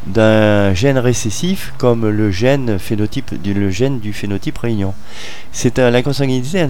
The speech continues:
est un facteur de, euh, multiplication. Euh, on s'est toujours posé la question de savoir, euh, quand est-ce que ce gène est apparu chez le premier homme ou la première femme vivant à Sillaos.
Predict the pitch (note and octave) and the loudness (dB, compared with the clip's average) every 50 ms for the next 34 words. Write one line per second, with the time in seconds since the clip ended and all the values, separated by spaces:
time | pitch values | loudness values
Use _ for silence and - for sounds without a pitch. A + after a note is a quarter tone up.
0 | B2+ - - - - C3+ C3 A#2+ - C3+ C3 - - F3+ E3 C#3+ C3+ C#3 D3 C#3+ | 0 -2 -2 -2 0 0 0 2 2 0 0 0 0 0 0 2 2 2 2 2
1 | - - - - - - - - - - - - F#2 G#2 D3 F3+ D#3+ - F3 D#3 | -2 -4 -6 -6 -6 -6 -6 -6 -6 -6 -6 -4 -2 -2 -2 -2 0 -2 -2 -2
2 | D3 C3+ C#3 A#2+ - - A2 G2+ - - - - - - - - - - - - | 0 0 0 0 0 -4 -4 -4 -4 -6 -6 -6 -6 -6 -6 -6 -6 -6 -2 0
3 | G2+ A#2 A#2 A#2 A#2 A#2 A2+ A2 - - - - - - - - A2+ B2+ C3 B2+ | 2 4 6 6 4 4 2 0 -4 -6 -6 -8 -8 -6 -6 -4 -2 -2 0 0
4 | A#2 - - D3 C#3+ - G3 G3 G#3+ F#3 - F#3 F3 D3 D#3 D3+ C#3+ C3+ - D3 | -2 0 -2 -2 -2 -2 0 0 0 0 2 0 2 2 4 2 2 2 0 -4
5 | B2 - - C#3 C3 A#2+ - - C3 B2 B2 D#3+ G3 G#3+ G3+ - - - - - | -4 -2 -2 -4 -4 -4 -2 -2 -2 0 2 2 2 2 0 -2 -4 -8 -6 -8
6 | - - - - - - - A2+ A2+ A2 G#2+ - - - - - - F3 F3+ E3+ | -8 -8 -8 -8 -6 0 2 4 4 4 2 0 -4 -6 -6 -2 2 2 2 2
7 | D3 - - F#3 G#3 A3 G#3+ - - - - - C#3 C3+ B2+ B2 A#2+ A2 - - | 0 0 0 0 0 0 0 -2 -4 -6 -4 -2 2 2 4 4 2 0 -2 -2
8 | - A2+ G#2 D#3+ F#3+ F3+ D#3+ - - C3 - - A#2 A2 C3 F3+ G3+ F#3+ - - | -2 0 0 0 0 0 -2 0 -2 -2 0 2 0 2 2 0 0 0 -2 -2
9 | - D3+ D#3+ F3+ E3+ - - - - G#2+ A2 A2 A2 G#2+ G2 - - - B2 A#2+ | 2 2 4 4 2 0 -4 -6 -4 -4 -2 0 0 0 0 -2 -2 -2 -2 0
10 | A#2 A2 G#2+ C#3+ F#3 G#3+ G#3+ A3 - - - - - - - - - - - - | 0 0 2 2 2 2 0 -2 -4 -6 -6 -6 -6 -6 -6 -8 -8 -8 -8 -8
11 | - - - - F2+ A2+ B2+ C#3+ E3 F3+ D#3+ B2 G#2+ G#2+ G2+ - - A2+ A2 A2+ | -8 -8 -6 -2 0 2 4 4 4 2 0 -2 -2 -2 -4 -4 -4 -2 -2 -2
12 | G2+ - - - D3 F3+ G3+ G3+ F#3+ E3 - - - F#2+ A#2 A2+ C3 E3 E3 D3 | -2 -4 0 2 2 2 2 2 -2 -4 -4 -6 -4 -2 -2 0 2 2 2 2
13 | - - D#3 C3+ B2 G#2+ G2+ G2+ - - | 0 -2 0 2 2 2 2 0 -4 -6